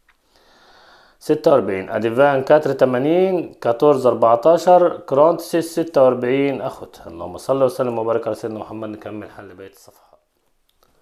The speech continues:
فيف لسبور، تحيا الرياضة، بيقول لك لو تروا بارتيك سبورتيف، التلات رياضات العمليين لبلو بوبلير الأكثر شعبية في فرنسا سون تكون لفيلو ركوب الدراجات والسباحة إلى مارشي والمشي.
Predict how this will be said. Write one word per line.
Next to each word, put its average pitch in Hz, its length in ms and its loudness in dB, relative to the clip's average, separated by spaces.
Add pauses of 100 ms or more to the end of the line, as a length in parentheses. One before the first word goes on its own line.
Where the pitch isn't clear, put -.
(640)
فيف 107 240 4
لسبور، 120 580 4
تحيا 135 360 2
الرياضة، 151 500 6
بيقول 160 340 6
لك 160 160 2
لو 165 100 4
تروا 175 520 6
بارتيك 156 920 2 (1000)
سبورتيف، 160 600 2
التلات 185 380 2
رياضات 170 320 4
العمليين 156 600 4
لبلو 160 320 2
بوبلير 170 340 4
الأكثر 170 340 4
شعبية 156 360 4
في 139 100 -2
فرنسا 160 500 0
سون 160 380 0
تكون 160 400 0
لفيلو 156 380 4
ركوب 185 320 2
الدراجات 156 600 4
والسباحة 143 600 4
إلى 139 300 2
مارشي 135 400 -2
والمشي. 127 600 -4